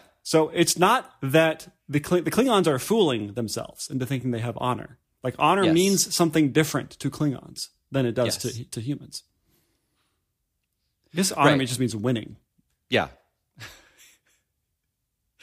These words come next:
Speaker 2: Yeah, there is no honor in losing. Well, right, 'cause there is no winning in losing. Yeah, that's true.
Speaker 1: <laughs> Works out. Simple math.
Speaker 2: <laughs>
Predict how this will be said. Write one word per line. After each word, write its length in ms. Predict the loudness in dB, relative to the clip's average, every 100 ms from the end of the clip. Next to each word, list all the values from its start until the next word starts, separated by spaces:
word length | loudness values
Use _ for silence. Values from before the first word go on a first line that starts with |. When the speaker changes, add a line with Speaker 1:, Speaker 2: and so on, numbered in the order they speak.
| -20 -20 -20 -20 _ _
Speaker 2:
Yeah, 200 | -6 -4 0
there 120 | 2
is 120 | 4
no 140 | 2
honor 240 | 2 0 0
in 100 | 0
losing. 380 | 0 0 -4 -8 _
Well, 240 | -10 -10 _
right, 300 | -4 -4 -4 -12
'cause 160 | -8 -4
there 140 | -2
is 80 | -2
no 160 | -4 -4
winning 300 | -4 -4 -8
in 120 | -8
losing. 340 | -8 -8 -10 -10
Yeah, 160 | -8 -8 -8 -6
that's 200 | 0 2
true. 160 | 2 0 -6 -4 -6 -4
Speaker 1:
<laughs> 420 | -8 -8 -14 -4
Works 260 | -4 -2
out. 300 | 0 0 -2 -14
Simple 420 | -2 2 2 2 2
math. 380 | -2 -4 -10 -16 -18 -18 -18 -18 -16 -12 -12 -12 -14 -14 -14 _ -8
Speaker 2:
<laughs> 140 | -8